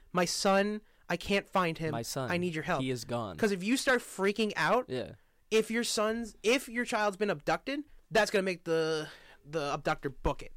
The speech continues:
Speaker 2: Yeah, I mean, if the kid, the guy was in the next aisle over, I mean,
Speaker 1: Yeah,
Speaker 2: he'd be
Speaker 1: 'cause
Speaker 2: like,
Speaker 1: the
Speaker 2: "All right,
Speaker 1: thing,
Speaker 2: we gotta go, kid."
Speaker 1: 'cause the thing is, like, they're more likely to, like, stick around a little bit, like,
Speaker 2: Yeah.
Speaker 1: try to not, like, draw suspicion to them.
Speaker 2: Exactly,
Speaker 1: But
Speaker 2: yeah.
Speaker 1: if all of a sudden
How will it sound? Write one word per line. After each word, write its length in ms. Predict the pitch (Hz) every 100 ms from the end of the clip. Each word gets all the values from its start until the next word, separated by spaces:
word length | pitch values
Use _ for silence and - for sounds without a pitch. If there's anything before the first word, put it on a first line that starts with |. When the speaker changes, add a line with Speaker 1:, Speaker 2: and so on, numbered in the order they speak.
| -
Speaker 2:
Yeah, 400 | 156 233 98 131
I 40 |
mean, 140 | 143 147
if 100 | 143
the 80 |
kid, 200 | 147 156
the 80 | 143
guy 200 | 147 147
was 100 | 151
in 80 | 147
the 60 | 139
next 160 | 143
aisle 240 | 131 127 117
over, 260 | 156 135
I 40 | 117
mean, 100 | 123
Speaker 1:
Yeah, 80 |
Speaker 2:
he'd 60 | 170
be 60 | 127
Speaker 1:
'cause 80 | 127
Speaker 2:
like, 60 |
Speaker 1:
the 40 | 147
Speaker 2:
"All 20 |
right, 20 |
Speaker 1:
thing, 60 | -
Speaker 2:
we 40 |
gotta 140 | 156 147
go, 160 | 147
kid." 120 | 147 143
Speaker 1:
'cause 100 | 220
the 40 |
thing 180 | 226 285
is, 100 | 277
like, 120 | 220
they're 60 | 202
more 200 | 196 214
likely 240 | 190 196
to, 20 | 180
like, 160 | 156
stick 320 | - - 190
around 360 | 180 170 180 190
a 40 |
little 240 | 185 190 190
bit, 180 | 214 180
like, 180 | 160
Speaker 2:
Yeah. 40 | 98
Speaker 1:
try 180 | 202 175
to 60 |
not, 240 | 175 175 170
like, 160 | 156 - - _ _ -
draw 180 | 202 180
suspicion 440 | 170 - 175 214
to 100 | 202
them. 220 | 233 247
Speaker 2:
Exactly, 400 | 254 131 139 113
Speaker 1:
But 100 | 131
Speaker 2:
yeah. 100 | 220
Speaker 1:
if 80 | 208 220
all 80 |
of 60 | 247
a 20 |
sudden 160 | 247